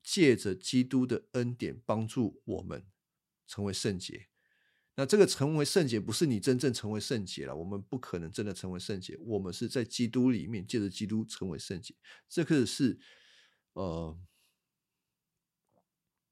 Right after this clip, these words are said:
保罗所讲的。然后第十一节，“你们的生活会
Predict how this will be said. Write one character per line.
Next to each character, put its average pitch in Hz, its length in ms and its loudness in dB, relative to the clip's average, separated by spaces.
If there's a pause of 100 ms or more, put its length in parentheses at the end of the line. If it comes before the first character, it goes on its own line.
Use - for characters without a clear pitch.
(420)
保 104 100 6
罗 107 140 4
所 117 100 2
讲 104 160 0
的。 76 120 -8
然 101 100 0
后 113 60 0
第 165 100 2
十 - 160 0
一 127 80 8
节 107 240 -4
，“你 107 140 -2
们 110 200 2
的 113 80 2
生 135 280 2
活 90 160 -2
会 117 360 2